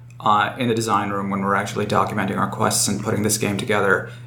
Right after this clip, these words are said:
is we think of ourselves as playing with the player. There's very much this conceptual attitude of let's treat the player like they're a guest at our D M table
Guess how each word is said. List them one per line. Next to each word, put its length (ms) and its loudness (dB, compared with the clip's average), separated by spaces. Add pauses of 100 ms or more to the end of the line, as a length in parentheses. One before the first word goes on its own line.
is 200 2
we 200 0
think 240 0
of 60 0
ourselves 380 2
as 100 -4
playing 720 -2
with 260 2
the 80 -4
player. 480 2
There's 220 2
very 320 4
much 320 -2
this 200 2
conceptual 960 0
attitude 500 0
of 240 0 (280)
let's 320 2
treat 260 2
the 80 -2
player 380 4
like 200 0
they're 240 4
a 40 -6
guest 280 0
at 80 0
our 120 2
D 240 -2
M 200 2
table 520 -4